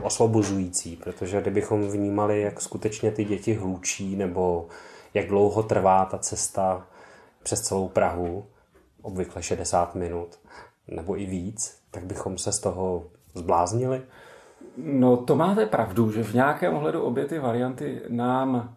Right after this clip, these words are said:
Speaker 2: ubírají starosti, my se nemusíme pokaždé rozhodovat, jak přejít ulici, víme, že se máme podívat nejdřív nalevo, pak napravo, pak ještě jednou nalevo. Nemusíme se pokaždé rozhodovat. A stejně tak ta snížená míra vnímavosti,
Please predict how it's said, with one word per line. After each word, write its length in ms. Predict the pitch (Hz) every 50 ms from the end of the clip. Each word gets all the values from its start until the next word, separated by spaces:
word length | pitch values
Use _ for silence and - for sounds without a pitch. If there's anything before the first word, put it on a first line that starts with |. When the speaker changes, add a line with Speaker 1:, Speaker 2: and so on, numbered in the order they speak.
| _ _
Speaker 2:
ubírají 640 | - - 120 107 113 127 135 - 135 139 123 101
starosti, 800 | - - - - 113 113 120 120 - - - - 131 127 127 123
my 100 | 123 120
se 160 | - - 117
nemusíme 500 | 117 117 120 120 - - 131 127 127 123
pokaždé 500 | 127 120 113 - 123 110 110 127 123 113
rozhodovat, 520 | 113 107 117 127 120 131 123 123 127 123
jak 160 | 120 110 -
přejít 320 | - - - 123 120 110 - -
ulici, 460 | 113 120 120 120 - - 120 120 120
víme, 260 | 113 107 113 110 113
že 120 | 110 113
se 160 | 113 - - 123
máme 220 | 120 117 120 120
podívat 400 | 120 - 117 113 113 117 113 113
nejdřív 360 | 117 117 110 117 117 - -
nalevo, 580 | 120 117 117 120 127 120 123 120 117 117 117 - - - - - - - - - - - - _ - - _ _ _ _ -
pak 200 | - - - -
napravo, 640 | 113 113 113 117 123 117 113 107 104 110 110 110 107 -
pak 160 | 107 - -
ještě 300 | 117 - - - - 139
jednou 260 | 139 139 143 139 135
nalevo. 540 | 127 127 127 123 123 120 123 123 120 117 117 - - - - - - - - _
Nemusíme 480 | - 143 123 123 131 131 131 - 151 143
se 120 | - 151
pokaždé 400 | - 156 - 139 131 123 147 143
rozhodovat. 680 | 131 151 - 147 - 113 120 110 113 117 117 - - - - _ _ _ _ - - - _ - - -
A 60 | -
stejně 360 | - - - 147 127 131 131
tak 220 | 127 - 131 131 -
ta 180 | - 139 135
snížená 560 | 127 - - - 127 123 117 139 131 131 127 127
míra 280 | 127 127 127 135 135
vnímavosti, 840 | 117 104 107 104 107 113 113 110 117 113 - - - - 131 131